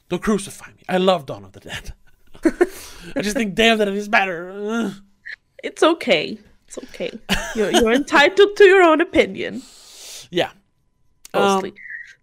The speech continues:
Speaker 1: mostly, yes, mostly.
Speaker 2: <laughs>
Speaker 1: Uh, yeah, I can, and then, uh,
Speaker 2: No,
Speaker 1: speak-
Speaker 2: I can understand why this movie might grow on you, 'cause, yeah, if you look at it for what it is, not try to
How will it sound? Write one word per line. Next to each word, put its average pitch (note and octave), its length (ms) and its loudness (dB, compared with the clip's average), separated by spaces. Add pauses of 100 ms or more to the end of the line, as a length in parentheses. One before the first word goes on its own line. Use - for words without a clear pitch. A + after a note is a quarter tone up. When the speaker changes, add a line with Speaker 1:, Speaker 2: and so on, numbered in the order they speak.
Speaker 1:
mostly, E3 380 -8
yes, C3 280 -12
mostly. D3+ 420 -6
Speaker 2:
<laughs> - 40 -10 (1600)
Speaker 1:
Uh, A2 500 -6
yeah, D#3 240 -4
I B2 80 -10
can, D3 240 -12
and C3 160 -12
then, A#2+ 200 -14
uh, C3 340 -18
Speaker 2:
No, - 80 -20
Speaker 1:
speak- D4 220 0
Speaker 2:
I G4 160 4
can A#4 160 4 (140)
understand D4 540 4
why G#3+ 120 4
this G3+ 280 -4
movie F#3+ 280 -2
might E3+ 320 -2
grow F3 180 0
on B2+ 220 -2
you, A2 220 -12
'cause, - 440 -10 (880)
yeah, A#3 200 6
if G3+ 180 4
you B3 80 0
look B3+ 240 -2
at A#3+ 140 6
it G#3 200 -2
for G#3+ 120 -6
what G#3 180 0
it - 80 -10
is, F#3+ 460 -2 (480)
not G#3+ 340 0
try G#3 240 4
to G3 300 0